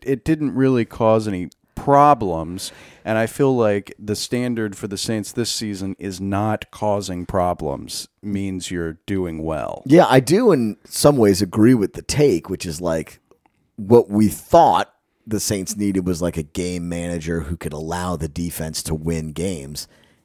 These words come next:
Speaker 2: And you, I don't think you can do that. I don't think you can rely on the defense to hold the opponent to, you know, less than twenty points and you just kind of dink and dunk your way to a, you know,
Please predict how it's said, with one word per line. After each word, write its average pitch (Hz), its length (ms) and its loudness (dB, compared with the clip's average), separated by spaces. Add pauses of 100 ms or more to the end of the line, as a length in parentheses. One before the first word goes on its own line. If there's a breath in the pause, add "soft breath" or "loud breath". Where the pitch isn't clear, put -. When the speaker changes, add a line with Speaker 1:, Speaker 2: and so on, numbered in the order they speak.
(120 soft breath)
Speaker 2:
And 127 220 -6
you, 143 200 -2 (380)
I 95 140 -2
don't 165 160 4
think 170 140 -6
you 165 80 -12
can 139 360 0 (180)
do 190 280 4
that. 55 360 -6
I 101 60 0
don't 247 180 0
think 143 140 -6
you 139 80 -16
can 123 260 0
rely 101 720 2
on 90 200 -4
the 90 80 -4
defense 98 540 -4
to 78 100 -6
hold 107 540 2 (400 soft breath)
the 107 140 4
opponent 104 600 0
to, 95 260 -2
you 95 100 -4
know, 85 300 -6 (260)
less 104 300 2
than 107 100 -6
twenty 110 300 0
points 101 400 -4
and 95 140 -6
you 101 100 -2
just 101 160 -2
kind 92 240 -4
of 87 140 -4 (400 soft breath)
dink 117 220 4
and 101 140 -2
dunk 101 280 -2
your 107 100 0
way 101 400 2
to 98 260 0
a, 90 140 0 (220)
you 123 120 -2
know, 85 220 -4